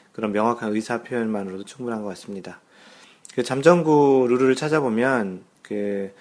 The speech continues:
플레이어는 플-, 매치 플레이에서는 상대방, 스트로크 플레이에서는 자신의 마커 또는 동반 경기자에게 잠정구를 플레이할 의사를 통보하고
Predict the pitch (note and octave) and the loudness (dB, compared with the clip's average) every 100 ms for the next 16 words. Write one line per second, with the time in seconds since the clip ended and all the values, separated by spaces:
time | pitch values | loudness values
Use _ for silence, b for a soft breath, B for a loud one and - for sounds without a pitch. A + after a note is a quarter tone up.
0 | B B _ F3+ F#3 F3+ D3 A#2+ B2+ A2 | B B _ 2 4 6 4 2 0 -4
1 | - _ - E2+ A#2+ A#2+ - - D#3 D3 | -8 _ -12 2 2 2 -6 0 2 4
2 | C#3 C3 A#2+ A#2+ B2+ A#2+ A#2 B2+ D#3 D#3 | 4 4 2 -2 -2 0 0 0 -2 -4
3 | E3 D#3 A#2 G2+ B2+ D3+ - D3+ C#3+ C#3+ | -4 -2 -2 -2 -4 -10 -6 -6 -6 -4
4 | D3+ C3+ B2 A2 G#2 - G#2 A2 G#2+ G#2 | 0 0 0 -4 -8 -8 -8 -6 -4 -4
5 | - A#2 A#2 A#2 C3 E3+ G3 B B - | -4 -8 -4 -2 0 -2 -4 B B -4
6 | B2 B2+ C3+ C3 A#2 A2 A2+ A2 F#2+ F#2+ | -2 4 2 2 -2 -2 0 0 0 -4
7 | G2+ G#2 G#2 G2+ A2+ - D3 C#3 B2+ B2 | -6 -4 -6 -6 -8 -6 -4 -2 0 0
8 | A2 A2+ A#2 G2+ A2 C#3+ C#3 A#2+ G2 B2+ | -2 -2 -4 -6 -6 -8 -2 -2 0 2
9 | A#2+ F#2+ | 0 -2